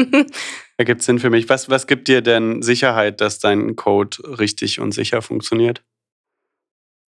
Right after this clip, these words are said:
Speaker 1: Ähm, testen.
Speaker 2: Mhm.
Speaker 1: Dass man dann natürlich, äh, viel testet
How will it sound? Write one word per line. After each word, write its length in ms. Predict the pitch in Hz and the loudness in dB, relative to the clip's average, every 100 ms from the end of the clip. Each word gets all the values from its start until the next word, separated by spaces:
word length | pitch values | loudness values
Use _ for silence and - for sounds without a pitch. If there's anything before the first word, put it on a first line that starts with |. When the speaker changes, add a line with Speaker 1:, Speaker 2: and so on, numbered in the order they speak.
| - - | -6 0
Speaker 1:
Ähm, 460 | 202 196 180 175 | 2 2 0 -2
testen. 480 | - 202 208 - 339 466 - | 0 0 0 0 2 2 0
Speaker 2:
Mhm. 360 | 98 98 147 - _ _ _ _ _ - | -6 -4 -4 -8 _ _ _ _ _ -2
Speaker 1:
Dass 220 | 196 - | -2 2
man 320 | 202 185 185 | 2 2 2
dann 180 | 185 196 | 2 2
natürlich, 560 | 185 190 202 196 - - | 0 0 -2 -2 -4 -2
äh, 140 | 190 | -2
viel 240 | - 240 | 2 2
testet 600 | 233 240 247 - 349 392 | 4 2 0 0 -2 -2